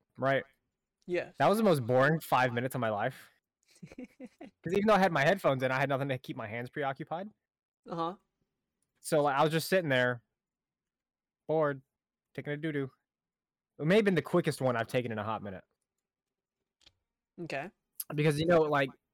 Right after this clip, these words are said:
Speaker 1: as males, we take probably about thirty, twenty, thirty minutes to take a shit.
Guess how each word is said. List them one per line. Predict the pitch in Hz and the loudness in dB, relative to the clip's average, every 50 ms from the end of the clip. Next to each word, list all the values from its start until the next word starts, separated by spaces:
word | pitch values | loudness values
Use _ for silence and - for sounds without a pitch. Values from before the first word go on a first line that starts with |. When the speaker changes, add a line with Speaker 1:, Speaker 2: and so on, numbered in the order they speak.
| _ _ - - | _ _ -2 0
Speaker 1:
as | 147 135 127 | 0 2 2
males, | 127 123 123 123 131 139 147 143 131 139 - | 2 2 4 4 4 4 4 2 -2 -6 -8
we | 127 127 127 | -6 -6 -6
take | 120 - - 127 120 120 120 - - _ - - | -6 -4 -2 0 0 0 -2 -6 -14 _ -10 -4
probably | - 135 135 127 | -2 0 0 0
about | 117 123 117 113 110 92 - - _ _ _ _ _ _ - - | 0 0 0 0 -2 -4 -6 -14 _ _ _ _ _ _ -20 -20
thirty, | - - - 135 131 127 123 123 123 123 123 120 120 123 123 - | -20 -12 -4 0 2 2 2 0 -2 -4 -6 -6 -8 -10 -12 -12
twenty, | - - 131 127 123 | -8 -6 -4 -4 -4
thirty | - 135 123 120 117 120 117 | -4 -4 -4 -4 -4 -6 -6
minutes | 107 113 120 123 123 - - _ - | -6 -4 -4 -4 -4 -6 -12 _ -16
to | - | -14
take | - - 127 - | -10 -8 -8 -8
a | 95 | -10
shit. | - - - 120 120 - | -12 -6 -4 -4 -4 -4